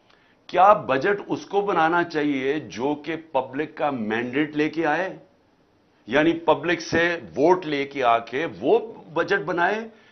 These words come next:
या वो हुकूमत बजट बनाए जो कि बजट बना के उसने dissolve हो जाना है? यही बदनीयती थी।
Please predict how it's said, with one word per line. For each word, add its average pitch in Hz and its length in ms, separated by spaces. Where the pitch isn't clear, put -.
या 185 180
वो 233 240
हुकूमत 180 640
बजट 170 280
बनाए 170 400
जो 175 200
कि 196 100
बजट 165 280
बना 175 260
के 170 120
उसने 160 240
dissolve 131 320
हो 135 80
जाना 120 220
है? 113 100
यही 165 360
बदनीयती 180 600
थी। 156 480